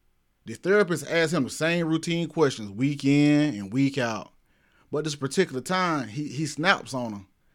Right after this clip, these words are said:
because she wasn't listening. And his question was being ignored or disre-, disregarded because the therapist was too caught up in getting her routine questions out so the visit could be over. You know how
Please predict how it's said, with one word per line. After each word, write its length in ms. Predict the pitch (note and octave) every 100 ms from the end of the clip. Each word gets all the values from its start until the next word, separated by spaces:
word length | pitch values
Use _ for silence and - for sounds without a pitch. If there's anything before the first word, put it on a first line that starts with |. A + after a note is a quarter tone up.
| _ _ _ _ _ _ _ _
because 280 | A2 D#3 -
she 100 | E3
wasn't 360 | D3 A2 G#2
listening. 440 | D3 D#3 F2+ E2+ E2 _ _ _ _ _ _ _ _ _ -
And 80 | B2
his 160 | C3+
question 340 | - E3+ D3+ C#3
was 140 | A#2+
being 260 | A2 C#3+ B2+
ignored 540 | A2+ C#3+ D#3+ C#3 B2+ - -
or 80 | A2
disre-, 440 | C3 C#3 A2 F#2+ - A2 A#2 _ A2
disregarded 800 | C3 - G#2+ F#2 C#3+ F3 B2+ G#2+ _ _ _ _ -
because 560 | A2+ D#3 C#3 B2 A2+ -
the 120 | G#2
therapist 500 | - E3 D#3+ C3 A2+
was 240 | B2+ A#2
too 160 | F3 E3+
caught 340 | E3 E3 C#3+
up 320 | D#3+ D#3+ - _ _ _ _
in 140 | A#2+
getting 260 | A2+ D3+ C#3
her 120 | D3+
routine 500 | C#3+ B2 - D#3+ D3
questions 380 | C#3 D#3 B2+ G#2+
out 340 | A2 D#3 - - -
so 120 | - B2+
the 100 | A2
visit 320 | C#3+ B2 A#2
could 120 | B2+
be 160 | A#2+ B2+
over. 360 | A#2+ G2 F2+ F2+ _ _ _ _ _ _ _ _ _
You 100 | -
know 180 | F3+ D3+
how 440 | C#3+ C3+ A#2+ A2